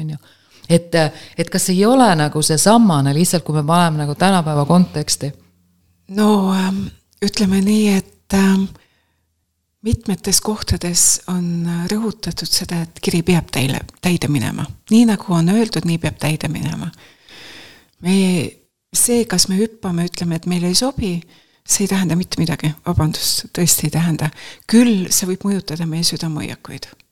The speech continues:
Speaker 2: Aga millegipärast on antud teada, et, äh,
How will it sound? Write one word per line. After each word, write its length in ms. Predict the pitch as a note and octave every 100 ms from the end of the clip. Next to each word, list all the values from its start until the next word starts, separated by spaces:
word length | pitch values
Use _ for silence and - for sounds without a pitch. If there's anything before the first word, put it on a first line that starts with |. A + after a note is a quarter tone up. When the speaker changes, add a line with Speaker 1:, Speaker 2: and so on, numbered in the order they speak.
| _ _ _ - - - - _ -
Speaker 2:
Aga 260 | F#3+ F#3+ F#3+ F#3 F#3 C3+ - _ _ G#3+
millegipärast 800 | B3+ B3+ G#3+ - G#3 F#3+ -
on 100 | F3 G3
antud 360 | G#3 F#3+ - -
teada, 460 | F#3+ E3+ E3 E3 E3
et, 280 | - _ F3+
äh, 200 | F3